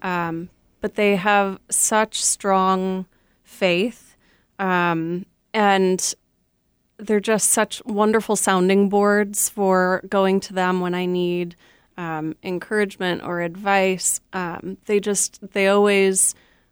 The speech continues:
also remind to, to pray and reflect and lean on God. And,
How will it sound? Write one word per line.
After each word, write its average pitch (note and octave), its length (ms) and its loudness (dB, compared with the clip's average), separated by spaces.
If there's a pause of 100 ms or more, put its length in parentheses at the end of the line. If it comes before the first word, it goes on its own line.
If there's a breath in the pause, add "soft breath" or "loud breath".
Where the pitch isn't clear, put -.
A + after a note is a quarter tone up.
(120)
also G3 400 2
remind F3+ 600 4
to, E3+ 500 -4 (180)
to - 100 -12
pray G3+ 600 2
and E3+ 180 0
reflect F#3+ 720 -2
and E3+ 360 -2 (340 soft breath)
lean G3 320 2
on F#3+ 180 4
God. F3+ 600 2
And, E3+ 480 -2